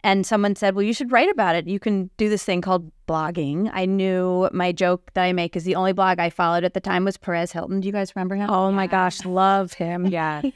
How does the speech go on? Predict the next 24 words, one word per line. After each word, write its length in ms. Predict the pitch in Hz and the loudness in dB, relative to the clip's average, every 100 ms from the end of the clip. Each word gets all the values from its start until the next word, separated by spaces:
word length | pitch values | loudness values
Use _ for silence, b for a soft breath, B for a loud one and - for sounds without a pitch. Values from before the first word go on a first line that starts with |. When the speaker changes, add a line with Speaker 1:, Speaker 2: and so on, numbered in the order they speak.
| - | -8
Speaker 1:
So 140 | - 285 | 0 2
I 80 | |
had 120 | 302 262 | 4 2
no 160 | 269 | 4
idea 340 | 269 262 320 302 | 4 4 4 4
what 220 | 226 - | 2 -2
this 180 | 214 202 | -4 -2
world 520 | 185 202 220 240 196 | -2 2 2 2 2
of 100 | 185 | 2
blogging 340 | 185 196 233 214 | 4 2 2 0
was, 300 | 175 160 196 | 0 -2 -2
and 340 | 185 185 180 170 _ | 0 0 0 -4 _
I 220 | 185 185 180 _ | 2 2 -2 _
learned 600 | - 196 233 262 214 185 180 | -8 2 4 6 4 2 2
that 100 | 185 | 2
it 80 | 185 | 2
was 120 | 190 | 0
a 60 | 190 | 2
really 200 | 190 202 | 2 2
great 280 | 202 196 156 | 0 0 0
way 380 | 185 175 175 175 | 0 2 -2 -4
to 100 | 190 | -6
do 400 | 165 180 175 170 - | -2 -2 -2 -4 -4
projects 600 | 185 185 262 359 - | -4 0 0 0 -4